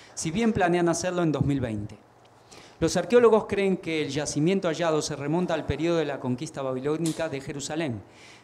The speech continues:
debido a la combinación única de objetos y materiales encontrados, cerámica y lámparas, junto a madera quemada y cenizas, restos del asedio,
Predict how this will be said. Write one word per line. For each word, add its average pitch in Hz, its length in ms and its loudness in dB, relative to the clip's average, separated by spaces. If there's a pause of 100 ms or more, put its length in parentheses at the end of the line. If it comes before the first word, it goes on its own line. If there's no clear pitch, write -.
debido 180 300 2
a 220 40 6
la 202 120 2
combinación 160 720 0
única 233 400 2
de 185 80 0
objetos 190 420 -4
y 165 60 -2
materiales 156 520 -4
encontrados, 135 760 -4 (180)
cerámica 185 600 0
y 147 80 -6
lámparas, 147 600 -4 (280)
junto 190 320 2
a 170 60 2
madera 185 360 0
quemada 175 640 -2
y 165 80 -10
cenizas, 160 640 -2 (140)
restos 143 360 -8
del 147 120 -4
asedio, 131 420 -6